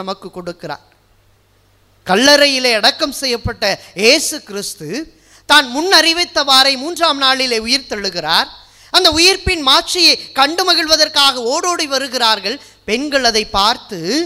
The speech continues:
அச்சத்திலும் பயத்திலும் நடுங்கிய பொழுதும்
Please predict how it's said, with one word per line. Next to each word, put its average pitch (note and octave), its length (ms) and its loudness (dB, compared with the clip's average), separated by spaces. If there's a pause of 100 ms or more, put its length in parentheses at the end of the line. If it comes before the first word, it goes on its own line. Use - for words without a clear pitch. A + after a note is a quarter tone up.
(1040)
அச்சத்திலும் D4+ 840 -2
பயத்திலும் B3+ 640 2
நடுங்கிய A3+ 520 4
பொழுதும் E3 420 -4